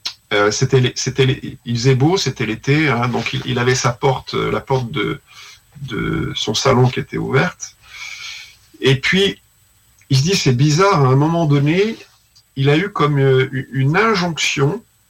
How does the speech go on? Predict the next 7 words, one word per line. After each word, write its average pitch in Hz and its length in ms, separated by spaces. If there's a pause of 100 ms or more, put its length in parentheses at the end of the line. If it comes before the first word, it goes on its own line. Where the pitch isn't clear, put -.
(260)
intérieure 131 560 (1000)
qui 147 160
lui 143 160
disait, 143 520
enfin, 123 200
qui 117 240
le, - 240